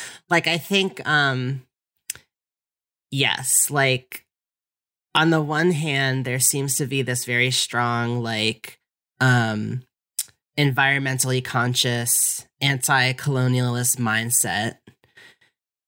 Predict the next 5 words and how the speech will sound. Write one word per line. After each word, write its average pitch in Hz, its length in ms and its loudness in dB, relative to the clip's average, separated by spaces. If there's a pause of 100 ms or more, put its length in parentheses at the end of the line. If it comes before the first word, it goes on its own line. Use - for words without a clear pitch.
(100)
And 165 180 4
yet, 151 460 0 (400)
by 156 200 4
the 147 100 -2
function 147 920 0